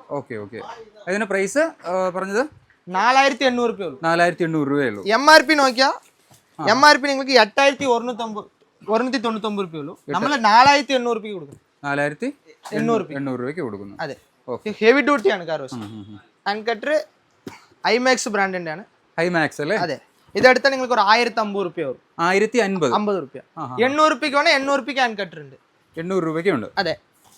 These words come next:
Speaker 2: അത് എണ്ണൂറ് രൂപയ്ക്ക് ഹാൻഡ് കട്ടർ ഉണ്ട്.
Speaker 1: ഓക്കെ. ഈ കാണിക്കുന്നതിന് എല്ലാം നമുക്ക് സർവീസ് വാറന്റി, ആ,
Speaker 2: സർവീസ്
Speaker 1: ഉള്ളതാണ്.
Speaker 2: വാറന്റിയാണ്.
Speaker 1: സർവീസ് വാറന്റിയാണ്.
Speaker 2: അതെ. അപ്പുറം പവർ ടെക്സ് ബ്രാൻഡ് വേണം, പവർ ടെക്സ് ഉണ്ട്.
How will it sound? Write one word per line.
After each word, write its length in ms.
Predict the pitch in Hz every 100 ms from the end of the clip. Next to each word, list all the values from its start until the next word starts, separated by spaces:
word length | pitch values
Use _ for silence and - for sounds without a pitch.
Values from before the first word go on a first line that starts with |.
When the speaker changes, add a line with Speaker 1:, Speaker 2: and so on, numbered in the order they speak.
| _ 220
Speaker 2:
അത് 80 |
എണ്ണൂറ് 380 | 240 254 294 294
രൂപയ്ക്ക് 260 | 277 285 254
ഹാൻഡ് 160 | 220
കട്ടർ 220 | 185 151 139
ഉണ്ട്. 140 | 123 _ _ _ _ _ _
Speaker 1:
ഓക്കെ. 140 | 147 139
ഈ 220 | 143 226
കാണിക്കുന്നതിന് 420 | 208 214 247 254 247
എല്ലാം 200 | 240 247
നമുക്ക് 180 | 247
സർവീസ് 320 | 226 220 226 226
വാറന്റി, 260 | 220 214
ആ, 20 |
Speaker 2:
സർവീസ് 400 | 202 175 190 190
Speaker 1:
ഉള്ളതാണ്. 300 | 254 247 -
Speaker 2:
വാറന്റിയാണ്. 320 | 190 160 131 107
Speaker 1:
സർവീസ് 300 | - 156 143
വാറന്റിയാണ്. 380 | 131 117 104 98
Speaker 2:
അതെ. 140 | 151 131 _ _ _ _ _ _ _ _ _ _ _ _ _ _ -
അപ്പുറം 160 | 240 254
പവർ 220 | 240 277
ടെക്സ് 340 | 285 285 254 277
ബ്രാൻഡ് 360 | 220 233 262
വേണം, 240 | 254 277 233
പവർ 320 | - 226 240
ടെക്സ് 300 | 226 233 -
ഉണ്ട്. 160 | 185